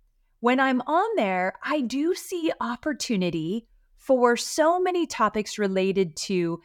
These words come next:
how to grow a business, how to build an email list, how to sell digital courses. And those aren't my pins. I'm not pinning regularly. And I have to admit something. Back in two thousand seventeen,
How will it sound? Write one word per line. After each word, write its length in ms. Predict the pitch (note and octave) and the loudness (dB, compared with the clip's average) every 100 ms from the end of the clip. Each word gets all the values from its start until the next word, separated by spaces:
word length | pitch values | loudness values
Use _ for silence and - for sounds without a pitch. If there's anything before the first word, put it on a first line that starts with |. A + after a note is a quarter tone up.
| _ | _
how 160 | - E3+ | -2 0
to 100 | E3 | 2
grow 200 | F3+ F3+ | 2 2
a 40 | |
business, 560 | A#3+ A#3+ E3 C#3+ D3 - | 2 0 -2 -4 -6 -8
how 380 | - D#3 D#3+ | 0 2 2
to 280 | D#3+ F#3+ F3 - | 0 0 0 0
build 220 | F#3 F3+ | 2 2
an 180 | G3 - | 0 -2
email 320 | A#3+ A3 F3 | 2 2 2
list, 360 | D3 C3+ - - | 0 -4 -6 -2
how 120 | F3+ | 0
to 80 | F3+ | 0
sell 200 | - F#3+ | -2 -2
digital 340 | F3+ E3+ G3 | -4 -2 -2
courses. 460 | F#3+ B3 - E3+ - _ - | 2 0 0 -6 -6 _ -6
And 100 | F#3 | 2
those 180 | A3 E4 | 4 4
aren't 200 | G4 D4 | 2 2
my 180 | G3+ G#3 | 2 0
pins. 500 | G#3 D#3+ - - - | -2 -10 -10 -16 -6
I'm 180 | G3 A#3 | 0 2
not 280 | C4 A#3+ - | 4 2 2
pinning 320 | A#3 G#3+ F#3+ | 0 0 2
regularly. 760 | F3 F3+ F3+ E3+ D3+ D3+ D3+ - - - - - | 2 2 2 2 0 -4 -8 -14 -20 -20 -6 4
And 180 | C#4+ - | 4 4
I 120 | F4 | 2
have 180 | G#4 G#4 | 2 2
to 80 | F#4 | 2
admit 400 | E4+ C4 C4+ - | 2 2 2 2
something. 420 | A3 F#3 - - _ | 0 -4 -8 -12 _
Back 180 | - E4+ | 4 4
in 100 | F#4+ | 4
two 140 | E4+ E4 | 0 2
thousand 300 | D4 C4+ A3+ | 2 2 -2
seventeen, 640 | A3+ G3+ A3+ C4+ G3+ | 0 0 -2 -2 0